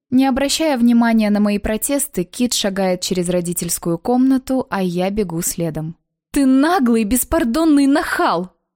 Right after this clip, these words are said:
«Не я первый это начал!» «Как раз-таки ты!» Но договорить не успеваю, потому что внизу хлопает дверь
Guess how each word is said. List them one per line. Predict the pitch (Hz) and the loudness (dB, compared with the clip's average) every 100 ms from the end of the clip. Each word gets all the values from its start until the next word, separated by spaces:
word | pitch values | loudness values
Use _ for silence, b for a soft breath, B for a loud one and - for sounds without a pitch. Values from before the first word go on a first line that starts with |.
| _ | _
«Не | - 214 233 | 0 2 2
я | 226 285 | 2 0
первый | - 214 190 185 | 0 0 0 0
это | 190 202 | 0 0
начал!» | 190 185 - 180 170 - _ _ | 0 0 -2 -2 -4 -10 _ _
«Как | - 320 294 | -4 -2 0
раз-таки | 240 - 269 - 294 | -2 -2 -4 -2 -2
ты!» | - 294 156 _ _ _ - | 0 0 -2 _ _ _ 0
Но | 254 269 | 2 2
договорить | 262 262 269 285 277 262 | 0 0 0 0 0 2
не | 254 | 4
успеваю, | 240 - 262 254 302 220 | 2 0 -2 0 0 0
потому | 185 220 208 | -2 -2 -2
что | 202 214 | -2 -2
внизу | 202 208 196 190 | 0 2 0 -2
хлопает | - 185 180 180 175 | -2 -2 0 -2 -2
дверь | 190 254 | 0 0